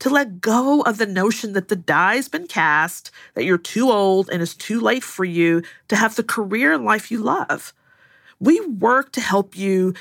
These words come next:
step into the driver's seat and become the C E O of Y O U, because it's not about the job. It's about what you bring to the job, how you bring your purpose to your work.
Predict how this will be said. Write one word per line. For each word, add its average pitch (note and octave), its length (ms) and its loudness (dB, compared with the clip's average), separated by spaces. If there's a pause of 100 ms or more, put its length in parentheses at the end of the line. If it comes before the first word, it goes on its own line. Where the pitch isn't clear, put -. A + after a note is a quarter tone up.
(140)
step - 500 0
into A3 220 -2
the F#3 140 -2
driver's F3+ 680 -2
seat - 460 -12
and F3 120 0
become F#3+ 420 0
the E3+ 100 0
C - 380 -10
E G3 220 -6
O G3 500 0
of E3+ 180 -4
Y D3+ 360 0
O D3+ 140 -2
U, - 440 -8 (480)
because A3+ 280 0
it's G#3+ 160 -6
not G3 440 -4
about E3+ 300 -6
the F3 80 -6
job. E3 580 -8 (540)
It's A3+ 160 0
about A3+ 300 0
what F#3+ 200 0
you F#3+ 160 -2
bring F3+ 600 -2
to - 120 -8
the E3+ 100 -2
job, - 460 -10 (320)
how G#3 160 0
you G#3 200 -4
bring G3+ 260 -2
your F#3 160 0
purpose G#3 800 -4
to - 140 -6
your D3 180 -4
work. - 600 -6